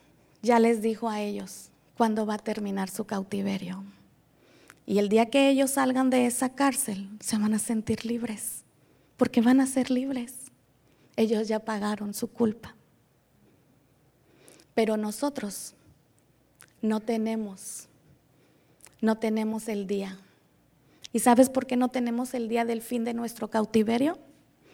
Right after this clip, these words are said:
Porque ese fin, ese día, lo decides tú,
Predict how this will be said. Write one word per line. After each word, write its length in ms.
Porque 340
ese 220
fin, 460
ese 280
día, 320
lo 140
decides 600
tú, 120